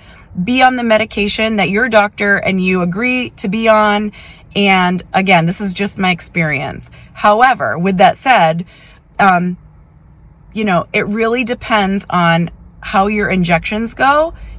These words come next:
to get the medication in your body. Sometimes you'll have to inject more than once, like I currently am doing.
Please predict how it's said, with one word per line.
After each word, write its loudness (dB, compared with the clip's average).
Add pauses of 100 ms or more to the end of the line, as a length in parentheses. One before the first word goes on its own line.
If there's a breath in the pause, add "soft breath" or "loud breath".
to -4
get -2
the -4
medication 0
in -2
your -2
body. -4 (200)
Sometimes -4
you'll -2
have -2
to -4
inject -2
more -6
than -8
once, -8
like -8
I -4
currently -8
am -8
doing. -10